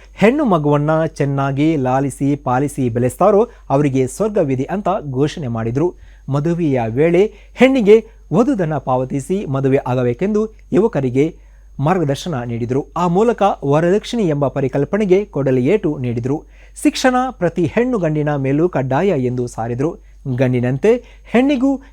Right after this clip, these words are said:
ಹೆತ್ತವರ ಆಸ್ತಿಯಲ್ಲಿ ಪಾಲಿದೆ ಎಂದ್ರು. ಯುದ್ಧದಲ್ಲಿ ಮಹಿಳೆಯನ್ನ ಪಾಲ್ಗೊಳಿಸಿದ್ರು. ಮದೀನದ ಸಂತೆಯಲ್ಲಿ ಮಹಿಳೆಯರು ವ್ಯಾಪಾರಿಯಾದ್ರು. ಮಹಿಳೆ ಮಸೀದಿಗೆ ಹೋಗಬಹುದು, ಸಂತೆಯಲ್ಲಿ ವ್ಯಾಪಾರ ಮಾಡಬಹುದು, ಯುದ್ಧದಲ್ಲೂ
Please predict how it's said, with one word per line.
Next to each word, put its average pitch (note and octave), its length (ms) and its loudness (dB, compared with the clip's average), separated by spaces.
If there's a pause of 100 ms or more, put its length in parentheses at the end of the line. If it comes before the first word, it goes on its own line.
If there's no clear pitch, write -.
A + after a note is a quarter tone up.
ಹೆತ್ತವರ A#3 360 -2 (180)
ಆಸ್ತಿಯಲ್ಲಿ C#3+ 440 0 (160)
ಪಾಲಿದೆ B2+ 420 -2
ಎಂದ್ರು. B2+ 200 0 (400)
ಯುದ್ಧದಲ್ಲಿ F#3 540 4 (400)
ಮಹಿಳೆಯನ್ನ D#3+ 480 2 (440)
ಪಾಲ್ಗೊಳಿಸಿದ್ರು. C3+ 680 -2 (340)
ಮದೀನದ D#3+ 420 0 (120)
ಸಂತೆಯಲ್ಲಿ D3 420 0 (320)
ಮಹಿಳೆಯರು E3 400 2 (260)
ವ್ಯಾಪಾರಿಯಾದ್ರು. C3+ 680 -2 (380)
ಮಹಿಳೆ A#3+ 280 8 (360)
ಮಸೀದಿಗೆ F3 500 0
ಹೋಗಬಹುದು, B2+ 500 -2 (380)
ಸಂತೆಯಲ್ಲಿ F#3 500 2 (120)
ವ್ಯಾಪಾರ D#3+ 300 -4 (120)
ಮಾಡಬಹುದು, B2+ 420 0 (400)
ಯುದ್ಧದಲ್ಲೂ C3+ 460 2